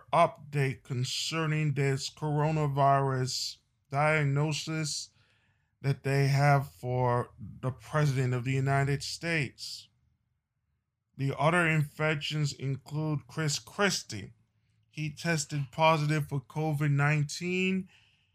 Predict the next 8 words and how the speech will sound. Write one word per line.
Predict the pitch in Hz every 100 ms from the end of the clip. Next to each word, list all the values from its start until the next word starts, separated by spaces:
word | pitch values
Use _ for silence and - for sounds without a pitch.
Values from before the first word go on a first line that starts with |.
| _ _
under | - 156 156
abundance | 151 135 151 165 165 147
of | 151 147
caution | 156 156 156 - 165
because | 143 139 - 139 127
he | 135
has | 139 123 123
asthma | 135 160 180 165 180 175 175 175